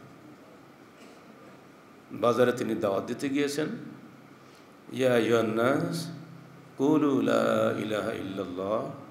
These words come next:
তুফলিহু।" "হে বাজারের জনগণ, তোমরা সকলে বলো, আল্লাহ ব্যতীত কোনো উপাস্য নাই, তাহলে তোমরা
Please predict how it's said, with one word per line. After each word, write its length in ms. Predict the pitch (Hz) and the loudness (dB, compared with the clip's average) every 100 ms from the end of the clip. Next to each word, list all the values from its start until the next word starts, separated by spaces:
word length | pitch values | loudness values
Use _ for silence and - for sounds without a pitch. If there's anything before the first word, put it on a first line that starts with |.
| - | -10
তুফলিহু।" 580 | 170 165 - - - - - - - - - - - - - | -8 -8 -10 -10 -10 -12 -14 -18 -20 -20 -20 -20 -20 -20 -8
"হে 240 | 120 120 104 | -4 -2 0
বাজারের 520 | 101 101 107 101 98 98 | 0 0 0 0 -2 -4
জনগণ, 580 | 98 101 101 104 - - - - - - - - - | -4 -2 -2 -2 -4 -8 -12 -18 -20 -20 -20 -18 -4
তোমরা 240 | 131 117 | 0 0
সকলে 480 | - 117 139 127 107 | 0 -2 -2 -2 -2
বলো, 360 | 107 98 90 92 90 - - | -2 -2 -4 -6 -12 -14 -10
আল্লাহ 300 | 98 120 135 | -6 -6 -4
ব্যতীত 320 | 131 139 139 | -6 -4 -4
কোনো 260 | 135 110 | -2 -4
উপাস্য 320 | 101 98 - 98 | -2 -6 -6 -8
নাই, 240 | 95 98 - - - - - - - | -8 -8 -12 -18 -20 -20 -20 -14 -8
তাহলে 280 | 104 127 113 | -4 -4 -4
তোমরা 380 | 107 101 98 | -6 -4 -2